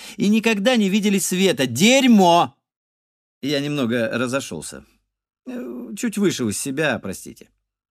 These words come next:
Но объективность мне не свойственна. К тому же сегодня хуевая погода, моросит мелкий дождь,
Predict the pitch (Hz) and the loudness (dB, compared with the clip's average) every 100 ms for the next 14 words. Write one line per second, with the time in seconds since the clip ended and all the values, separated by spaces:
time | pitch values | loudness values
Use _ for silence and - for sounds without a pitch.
0 | - 170 165 170 170 156 175 214 214 185 | -6 -2 0 -2 -4 -4 -2 -2 -4 -4
1 | 175 208 190 120 - 80 - - _ _ | -4 -6 -6 -8 -8 -10 -12 -16 _ _
2 | _ 247 208 147 123 160 156 131 139 156 | _ -2 0 -2 -2 -2 -2 -4 -2 -2
3 | 123 110 110 160 185 233 202 180 185 190 | 0 0 -2 -4 -2 -2 -2 -4 -4 -6
4 | - 226 139 127 123 135 165 220 185 | -8 -8 -6 -4 -6 -6 -2 -2 -4